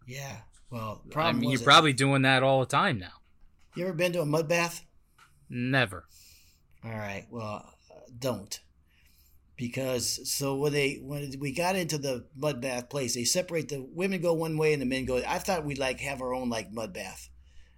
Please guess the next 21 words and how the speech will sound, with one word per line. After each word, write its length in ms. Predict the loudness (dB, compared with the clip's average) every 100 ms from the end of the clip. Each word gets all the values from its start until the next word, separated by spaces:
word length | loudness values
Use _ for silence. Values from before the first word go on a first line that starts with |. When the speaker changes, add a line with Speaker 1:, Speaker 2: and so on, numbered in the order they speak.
| _ _ -20 -8
Speaker 1:
But 140 | -4
it's 100 | -2
like 140 | -2 -4
the 100 | -2
women 260 | -2 0
go 140 | 2 2
one 260 | 2 -2
way 160 | -2 -2
and 100 | 0
the 40 |
men 220 | 0 0 -2
go 200 | -2 -2
the 120 | -2
other 140 | -4
way. 280 | -8 -12 -16 _ _ _ _ _ -12
And 160 | -8
then 180 | -6 -4
you 120 | -4
get, 280 | -4 -6 -8 -10
you 160 | -12 -10
know 220 | -12